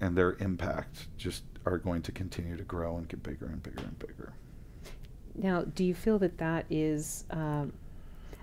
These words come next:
Speaker 2: a challenge for security practitioners and those of us who really enjoy securing and be, trying to do better for the world?
Speaker 1: Yeah.
Speaker 2: Um, that we don't even have that mindset of going to that depraved level, le-, level,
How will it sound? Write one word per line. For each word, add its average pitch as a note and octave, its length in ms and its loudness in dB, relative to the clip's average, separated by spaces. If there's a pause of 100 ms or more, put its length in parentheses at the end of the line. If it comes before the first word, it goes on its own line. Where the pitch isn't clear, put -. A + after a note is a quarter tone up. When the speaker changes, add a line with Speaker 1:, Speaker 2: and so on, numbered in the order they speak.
Speaker 2:
a D#3+ 40 2
challenge A3+ 460 8
for F3+ 160 4
security F3+ 420 4
practitioners D3+ 880 2
and C#3+ 320 4
those F3 220 6
of E3 80 4
us D3+ 120 2
who E3+ 140 4
really D#3+ 300 8
enjoy D3 720 6
securing C#3+ 1000 2
and C#3+ 320 4
be, D3+ 240 0
trying G3 240 6
to E3 80 4
do E3+ 140 6
better D#3+ 360 10
for D3+ 220 6
the C#3+ 80 8
world? C#3 420 8 (280)
Speaker 1:
Yeah. C#3 260 4 (380)
Speaker 2:
Um, F3+ 500 10 (220)
that G3+ 120 12
we G3+ 80 8
don't A#3 180 12
even F#3+ 140 8
have F3+ 220 4
that E3 120 4
mindset D#3 640 4
of D3+ 380 2
going E3+ 320 8
to E3 160 2
that D3+ 280 4
depraved C#3+ 440 2 (220)
level, D3 360 4
le-, E3 280 6
level, F3+ 460 12